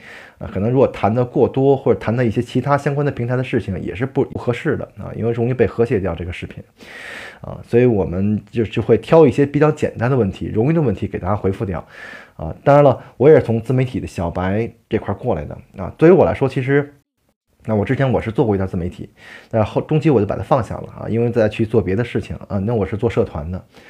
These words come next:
我的社团的话也是有几万人啊，我的社群伙伴的话也有几千人。那做自媒体呢，是我的第二职业。那我也想的话，通过自媒体能建立、树立自己的I P，同时也是自己的一个兴趣啊。我，我之前其实我就说过，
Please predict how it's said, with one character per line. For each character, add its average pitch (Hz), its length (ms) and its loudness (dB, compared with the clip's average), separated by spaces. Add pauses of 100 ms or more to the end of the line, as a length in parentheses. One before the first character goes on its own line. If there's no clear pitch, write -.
(220)
我 120 60 0
的 135 40 0
社 175 140 2
团 135 160 4
的 151 80 0
话 143 180 2
也 90 80 0
是 - 80 -4
有 131 80 2
几 113 160 -4
万 90 180 -2
人 78 160 -10 (280)
啊， 85 120 -8
我 90 120 -4
的 101 60 -2
社 120 120 0
群 127 140 0
伙 98 120 0
伴 101 200 0
的 95 80 -2
话 90 120 -2
也 92 60 -2
有 101 80 -2
几 - 100 -12
千 92 220 -8
人。 95 180 -10 (420)
那 127 60 -6
做 139 140 4
自 147 80 4
媒 147 140 4
体 92 180 -4
呢， 80 200 -6
是 101 140 -4
我 87 120 0
的 80 80 -6
第 - 100 -8
二 107 160 0
职 80 180 -10
业。 82 220 -10 (100)
那 - 100 -14
我 95 120 -2
也 117 140 2
想 - 200 -6
的 - 60 -8
话， 101 180 -2
通 123 180 -4
过 123 100 -2
自 120 100 -4
媒 110 160 0
体 - 380 -16 (400)
能 139 240 0 (200)
建 147 240 4
立、 131 60 0
树 117 180 -2
立 120 120 4
自 117 160 -4
己 - 80 -8
的 - 80 -10
I 123 160 0
P， 135 440 -8
同 180 160 2
时 202 120 2
也 156 100 2
是 135 160 -4
自 143 180 -6
己 113 60 -2
的 85 80 -4
一 104 60 -4
个 135 100 0
兴 165 240 -4
趣 - 200 -12
啊。 - 300 -14
我， 107 180 -4
我 110 120 4
之 175 100 4
前 170 140 0
其 156 160 2
实 143 60 0
我 123 100 2
就 - 80 -6
说 123 220 -2
过， 95 180 -4